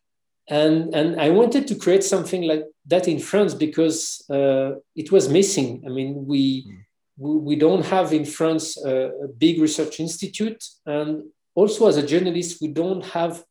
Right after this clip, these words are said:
Speaker 1: a, a place where we can find proper information on, uh, on, um,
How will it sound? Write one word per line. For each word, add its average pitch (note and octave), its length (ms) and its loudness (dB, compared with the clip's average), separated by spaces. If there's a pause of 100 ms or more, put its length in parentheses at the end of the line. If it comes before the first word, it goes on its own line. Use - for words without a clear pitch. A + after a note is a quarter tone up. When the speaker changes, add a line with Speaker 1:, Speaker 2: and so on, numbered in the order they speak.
(360)
Speaker 1:
a, D#3+ 40 -14
a C#3+ 140 -10
place F#3+ 440 6
where E3+ 120 6
we D#3 100 8
can D#3 180 -2
find D#3+ 500 -2 (280)
proper F3+ 340 4
information D3 920 0
on, C3 320 -2
uh, B2 300 -2 (600)
on, B2 380 -6
um, A#2+ 420 -6